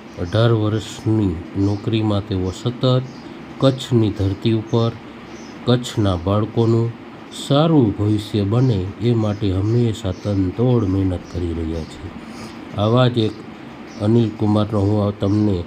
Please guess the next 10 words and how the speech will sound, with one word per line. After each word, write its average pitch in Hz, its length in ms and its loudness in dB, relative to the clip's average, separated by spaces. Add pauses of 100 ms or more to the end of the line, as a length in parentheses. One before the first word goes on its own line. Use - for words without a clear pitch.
(840)
આ 127 220 6
વીડિયોમાં 101 640 2
પરિચય 98 340 0
કરાવીશ. - 600 -10 (760)
એક 104 180 -2
શ્રેષ્ઠ 127 540 0
શિક્ષક, 123 580 0 (640)
શ્રેષ્ઠ 123 460 0
ઇનોવેટિવ 123 720 4
ટીચર, 120 460 2